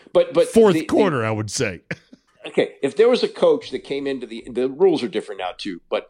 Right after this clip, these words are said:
Speaker 1: if there was a coach that came into the N B A like Pat Riley going to the Knicks in the nineties and said, "We're gonna play that style, we're gonna win," do you think that would work?
Speaker 2: No.
Speaker 1: No.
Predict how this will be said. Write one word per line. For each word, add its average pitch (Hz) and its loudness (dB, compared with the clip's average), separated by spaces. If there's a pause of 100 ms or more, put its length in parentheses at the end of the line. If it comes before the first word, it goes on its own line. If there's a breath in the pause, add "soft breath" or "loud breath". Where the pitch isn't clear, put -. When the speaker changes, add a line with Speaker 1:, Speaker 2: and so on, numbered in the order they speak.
(160)
Speaker 1:
if 127 -6
there 190 4
was 202 2
a - -2
coach 151 2
that 123 -8
came 131 -2
into 110 -6
the 107 -6
N 107 -4
B 104 -4
A 98 -2
like 95 -6
Pat 120 -4
Riley 107 -2
going 98 -6
to 95 -12
the 92 -16
Knicks 101 -10
in 90 -18
the 85 -14
nineties 90 -16
and 101 -14
said, 127 0
"We're 107 -6
gonna 107 -2
play 110 0
that 92 -4
style, 95 -4
we're 92 -8
gonna 87 -10
win," 92 -8
do - -12
you 107 -6
think 131 -2
that 143 4
would 135 4
work? 143 0 (1080)
Speaker 2:
No. 139 2
Speaker 1:
No. 262 2